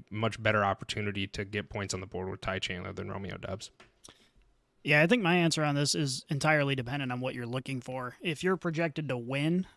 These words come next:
Speaker 2: I think I'm taking Ty Chandler. I think he's got the safer floor. You know, the Lions are the best defense against, uh, fantasy running backs in the league right now, but the volume that Chandler's gonna get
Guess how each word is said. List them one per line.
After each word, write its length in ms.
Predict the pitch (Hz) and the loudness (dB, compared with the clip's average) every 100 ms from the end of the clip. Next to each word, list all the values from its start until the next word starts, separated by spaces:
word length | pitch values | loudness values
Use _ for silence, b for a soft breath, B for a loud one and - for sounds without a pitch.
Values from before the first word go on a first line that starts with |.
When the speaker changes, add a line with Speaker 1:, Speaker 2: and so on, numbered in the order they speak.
| - | -2
Speaker 2:
I 140 | 131 | 0
think 220 | 139 147 135 | 0 -2 -2
I'm 100 | 131 | 0
taking 280 | 143 131 | -2 -2
Ty 180 | 123 131 | 0 0
Chandler. 420 | 123 131 131 143 151 | 0 -2 0 -2 0
I 100 | 147 | 0
think 140 | 139 | 0
he's 80 | 131 | 0
got 160 | 147 139 | 0 0
the 60 | |
safer 260 | - 151 131 | 0 0 -2
floor. 320 | - 147 147 | -4 -2 0
You 220 | 147 160 | 0 0
know, 40 | 147 | 0
the 80 | 143 | 4
Lions 300 | 170 180 160 | 6 6 6
are 60 | |
the 80 | 143 | 4
best 240 | 147 147 | 4 2
defense 380 | - 143 143 139 | 2 -2 -2 -2
against, 420 | 135 135 139 - - | -2 -2 -2 -4 -4
uh, 200 | 135 120 | -4 0
fantasy 360 | 147 139 - | 0 0 0
running 240 | 139 143 139 | -2 0 0
backs 220 | 131 - | -2 -2
in 160 | 170 143 | -2 0
the 60 | |
league 260 | 127 131 143 | 0 0 2
right 160 | 143 | 2
now, 280 | 143 151 156 b b b | 2 2 0 b b b
but 200 | - 143 143 | 2 2 2
the 180 | 170 143 | 4 4
volume 460 | 151 170 165 151 | 6 6 6 4
that 160 | 135 131 | 2 0
Chandler's 360 | 156 147 135 127 | 0 0 -2 -2
gonna 160 | 131 | -4
get 380 | 120 135 123 | -2 0 0